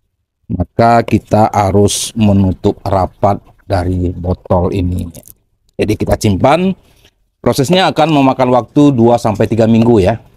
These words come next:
baru nanti kita bisa aplikasikan. Nah,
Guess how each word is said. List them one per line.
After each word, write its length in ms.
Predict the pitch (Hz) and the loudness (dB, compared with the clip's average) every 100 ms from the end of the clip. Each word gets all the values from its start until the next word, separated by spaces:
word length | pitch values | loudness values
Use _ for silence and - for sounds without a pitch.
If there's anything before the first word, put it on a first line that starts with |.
| _ | _
baru 240 | 104 95 | -2 0
nanti 320 | 101 95 117 107 | 2 2 0 0
kita 320 | 101 - 104 | 0 2 0
bisa 240 | 92 - | 0 -2
aplikasikan. 880 | 101 - 95 90 - 95 98 85 85 - _ _ _ _ _ _ | -4 -4 -4 -4 -4 -4 -6 -6 -12 -16 _ _ _ _ _ _
Nah, 320 | 107 95 85 | -2 0 0